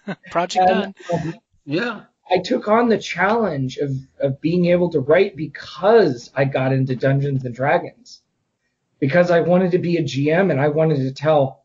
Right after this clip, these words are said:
Speaker 2: my story. I wanted to be heard. And I got better and better at writing. And as I became a teacher, I learned about this, uh, this doctor. Her name is Carol Dweck.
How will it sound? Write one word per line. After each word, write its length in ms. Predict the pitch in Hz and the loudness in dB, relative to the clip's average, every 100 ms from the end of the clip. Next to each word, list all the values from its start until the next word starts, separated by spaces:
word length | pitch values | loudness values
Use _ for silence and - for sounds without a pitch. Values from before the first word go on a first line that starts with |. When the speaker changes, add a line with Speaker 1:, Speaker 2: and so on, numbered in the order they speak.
| _ | _
Speaker 2:
my 400 | 123 127 151 175 160 | -12 -10 -6 -4 -4
story. 640 | - - 110 92 - - _ _ | -6 -4 -4 -4 -12 -20 _ _
I 80 | 131 | 2
wanted 260 | 165 175 156 | 4 4 2
to 60 | |
be 180 | 135 135 | 4 2
heard. 380 | 131 131 - - _ _ _ _ _ _ - | 4 2 0 -8 _ _ _ _ _ _ 0
And 480 | 131 131 131 123 - _ _ _ _ _ _ - | 2 4 2 0 -8 _ _ _ _ _ _ -4
I 120 | 139 | 0
got 320 | 180 151 135 | 2 2 2
better 280 | 170 196 208 | 2 6 6
and 140 | 196 | 4
better 280 | 180 185 165 | 2 2 2
at 80 | 160 | 0
writing. 420 | 165 208 190 160 - | -2 0 -2 -6 -8
And 260 | 156 156 | -8 -4
as 200 | 160 165 | -4 -2
I 80 | 170 | -2
became 320 | 180 175 180 | -2 -4 -2
a 80 | 160 | -4
teacher, 440 | - 220 247 185 151 | -2 -2 0 2 4
I 120 | 143 | 4
learned 460 | 143 170 170 170 - | 4 4 2 -2 -2
about 400 | - 156 160 156 | 2 4 4 2
this, 420 | 151 156 151 - - _ _ _ _ _ _ _ - | 4 4 0 -10 -20 _ _ _ _ _ _ _ -2
uh, 500 | 139 139 135 135 - - | 2 4 4 2 -2 -8
this 380 | 135 143 147 - - | 0 2 2 -4 -10
doctor. 500 | 175 185 - 156 - _ _ _ _ _ - _ | -4 -4 -2 -6 -6 _ _ _ _ _ -20 _
Her 120 | 165 | 0
name 400 | 175 151 151 180 - | 2 4 2 0 2
is 280 | 151 160 160 | 4 4 0
Carol 500 | - 139 135 135 135 | -2 2 2 0 -4
Dweck. 360 | 143 170 185 | -4 -2 -2